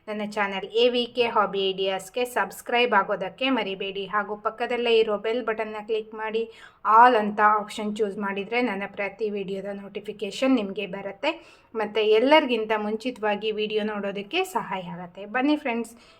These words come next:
ಇವತ್ತು ಈ ರುಚಿ ರುಚಿಯಾಗಿರೋಂತಹ ಈ ಸ್ಪೆಷಲ್ ರುಚ್-, ಆ, ರೆಸಿಪಿ ಯಾವುದು, ಹೇಗೆ ಮಾಡೋದು ಅಂತ ಕಲಿಯೋಣವಾ?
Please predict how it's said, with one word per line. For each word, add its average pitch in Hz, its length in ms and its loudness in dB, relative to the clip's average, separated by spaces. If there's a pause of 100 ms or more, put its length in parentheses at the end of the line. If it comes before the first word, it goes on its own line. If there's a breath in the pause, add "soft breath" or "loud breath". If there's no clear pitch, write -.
(140)
ಇವತ್ತು 214 380 2
ಈ 214 220 2
ರುಚಿ 226 420 -2
ರುಚಿಯಾಗಿರೋಂತಹ 208 1120 0 (520 loud breath)
ಈ 214 80 -4
ಸ್ಪೆಷಲ್ 247 720 4
ರುಚ್-, 214 440 -2
ಆ, 214 220 -4
ರೆಸಿಪಿ 214 720 -2
ಯಾವುದು, 226 600 6
ಹೇಗೆ 233 360 4
ಮಾಡೋದು 214 540 2
ಅಂತ 208 300 -4 (600 loud breath)
ಕಲಿಯೋಣವಾ? 220 1000 6